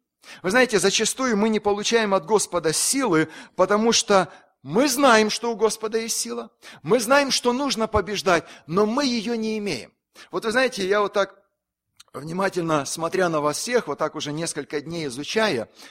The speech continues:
вас, вы знаете, что у меня специальность была по медицине, и моя главная была мейджор специальность — это психология. И вот смотря на многие ваши глаза, мне больно за вас. В-, на, на некоторых ваших лицах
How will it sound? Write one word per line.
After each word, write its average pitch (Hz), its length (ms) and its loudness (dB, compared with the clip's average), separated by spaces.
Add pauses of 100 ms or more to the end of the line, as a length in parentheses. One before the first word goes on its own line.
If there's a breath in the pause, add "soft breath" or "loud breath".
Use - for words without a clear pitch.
(120 loud breath)
вас, 110 460 2 (380 soft breath)
вы 143 140 -6
знаете, 160 260 -2
что 147 120 -4
у 147 60 -6
меня 139 280 4
специальность 135 520 0
была 131 200 4
по 123 120 -8
медицине, 160 520 -2
и 139 40 0
моя 139 240 0
главная 147 420 0
была 127 240 0
мейджор 127 360 -2
специальность — 185 580 0 (260 loud breath)
это 127 420 -2
психология. 120 760 -2 (640 soft breath)
И 110 80 -12
вот 147 180 -4
смотря 156 400 -4
на 127 120 -6
многие 135 340 -8
ваши 123 340 -8
глаза, 120 640 -6 (460 soft breath)
мне 113 420 -12
больно 107 520 -10
за 82 180 -12
вас. 73 360 -16 (560 soft breath)
В-, 113 340 -10
на, 123 200 -6
на 123 380 -10
некоторых 127 580 -12
ваших 120 420 -12
лицах 107 560 -10